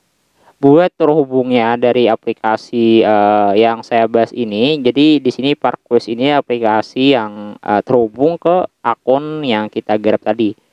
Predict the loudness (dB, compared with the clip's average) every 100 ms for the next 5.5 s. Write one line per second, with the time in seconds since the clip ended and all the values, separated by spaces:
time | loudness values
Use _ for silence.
0 | _ _ _ -2 0 2 0 0 -2 -2
1 | -2 -2 -2 -2 -2 -2 0 -2 -2 -2
2 | -2 -4 -2 0 -2 -2 -2 -2 -2 -2
3 | -4 -4 -4 -2 -2 -2 -2 -2 _ -2
4 | 0 0 0 -2 -2 -2 -2 -2 -2 0
5 | 0 -2 -2 -2 -2